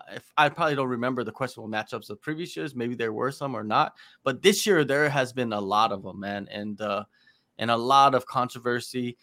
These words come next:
Is the P F L able to dig themselves out of this, right?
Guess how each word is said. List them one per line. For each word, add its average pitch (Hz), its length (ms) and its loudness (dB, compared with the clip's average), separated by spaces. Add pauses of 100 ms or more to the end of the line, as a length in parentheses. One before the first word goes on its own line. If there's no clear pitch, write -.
(220)
Is 202 240 8
the 226 80 4
P 208 220 2
F 196 220 2
L 190 300 4
able 175 260 2
to 151 120 -4
dig 151 360 0
themselves 151 600 2 (100)
out 160 140 6
of 123 120 2
this, 95 300 -8
right? 131 260 2